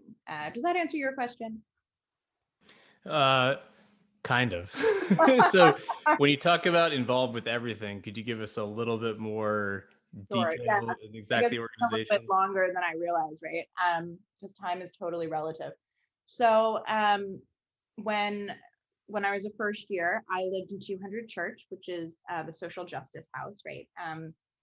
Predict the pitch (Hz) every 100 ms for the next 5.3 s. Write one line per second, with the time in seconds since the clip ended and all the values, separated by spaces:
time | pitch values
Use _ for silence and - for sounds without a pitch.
0 | _ _ _ 220 208 190 185 170 180 180
1 | 180 175 180 180 175 175 156 - - 180
2 | 170 - 180 180 180 175 175 180 _ _
3 | _ 185 180 180 180 175 180 180 185 175
4 | 180 180 - 190 170 165 170 151 - 175
5 | 170 170